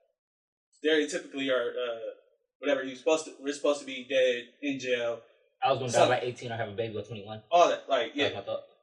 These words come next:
Speaker 1: That was, that was, that was reality. It's supposed to be. But you, you get shifted a little bit by going to this school. You get shifted a little bit by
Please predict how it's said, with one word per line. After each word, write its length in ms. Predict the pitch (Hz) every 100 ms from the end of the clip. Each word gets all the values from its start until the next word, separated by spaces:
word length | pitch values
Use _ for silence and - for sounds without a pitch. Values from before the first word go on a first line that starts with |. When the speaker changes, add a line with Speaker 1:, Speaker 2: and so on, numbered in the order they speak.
| _ 127
Speaker 1:
That 100 | 147
was, 300 | 147 135 -
that 180 | 156 170
was, 240 | 147 - 139
that 160 | 156
was 340 | 165 139 - - _ _ _ 131
reality. 520 | 135 165 170 120 - - -
It's 180 | - -
supposed 260 | 175 -
to 60 | 139
be. 120 | 110 _ _ _ _ _ _
But 320 | 143 131 - - _ _ _ 123
you, 100 | 123
you 380 | 120 123 131
get 100 | 123
shifted 300 | - 170 147
a 60 | 131
little 220 | 123 123
bit 160 | 120 113
by 160 | 117 113
going 360 | 117 117 110 104 _ -
to 80 |
this 180 | 131 127
school. 360 | - 127 113 - -
You 120 | 120
get 260 | 113 104 -
shifted 300 | - 131 127
a 80 | 120
little 200 | 120 120
bit 180 | 123
by 120 | 117